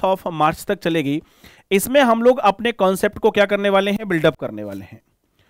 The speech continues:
कॉन्सेप्ट को बिल्डअप करने वाले हैं। साथ ही साथ जितने भी हमारे पास पीवाईक्यू होंगे उन सभी को भी हम लोग क्या करने वाले हैं? प्रैक्टिस करने वाले हैं। ठीक है,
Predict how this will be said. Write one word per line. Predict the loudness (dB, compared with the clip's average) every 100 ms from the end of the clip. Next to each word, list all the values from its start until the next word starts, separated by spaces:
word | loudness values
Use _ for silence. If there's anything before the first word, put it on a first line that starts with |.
| _ _ 0
कॉन्सेप्ट | 2 4 2 2
को | 2
बिल्डअप | 4 4 2
करने | 2 2 6
वाले | 6 4
हैं। | 2 -2
साथ | 2 2 2
ही | 0
साथ | 0 0
जितने | -2 -6 -4 -4
भी | -2
हमारे | 0 2 2
पास | 2 2 0 -8 _ _ _ _
पीवाईक्यू | -2 4 4 4 2 0
होंगे | 2 2 -2 -2
उन | -4 -2
सभी | 0 0 0
को | 0
भी | 0
हम | -2 -2
लोग | -2
क्या | 0
करने | 0 0 0
वाले | 0 0
हैं? | -4 -8 _ _ _
प्रैक्टिस | -4 -2 -6 -6
करने | -12 -14
वाले | -20 _ _
हैं। | _ _ _ _ _ _ _ _
ठीक | -6
है, | -4